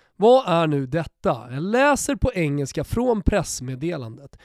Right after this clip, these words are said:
"Pepsi Max introduces a new global campaign that celebrates the culture with the pop and fizz of the irresistible cola and stars. The world's best across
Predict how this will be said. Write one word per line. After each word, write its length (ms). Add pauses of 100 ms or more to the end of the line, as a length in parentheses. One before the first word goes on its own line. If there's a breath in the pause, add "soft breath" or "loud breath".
(280 soft breath)
"Pepsi 420
Max 460
introduces 1080
a 60
new 360
global 420
campaign 560
that 160
celebrates 720
the 80
culture 640 (320 soft breath)
with 180
the 100
pop 360 (100)
and 220
fizz 440
of 160
the 120 (100)
irresistible 1000 (120)
cola 440
and 220
stars. 600 (280 soft breath)
The 60
world's 440
best 340
across 440